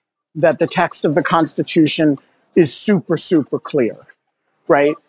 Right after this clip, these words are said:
And so you, you have to ask the question, what is textualism and originalism good for, if not to say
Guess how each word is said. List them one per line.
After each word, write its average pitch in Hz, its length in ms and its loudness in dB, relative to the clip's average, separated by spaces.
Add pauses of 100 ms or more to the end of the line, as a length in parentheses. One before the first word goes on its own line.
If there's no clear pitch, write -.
(280)
And 170 240 0
so 175 220 0
you, 170 540 0
you 170 200 2
have 190 260 0
to 147 180 -4
ask 170 240 -2
the 170 80 -4
question, 139 760 -2 (220)
what 165 440 0
is 190 340 -2
textualism 156 1040 0
and 147 120 -2
originalism 147 960 0
good 160 280 2
for, 92 540 -2 (540)
if 180 220 2
not 160 340 2
to 170 140 -8
say 156 600 0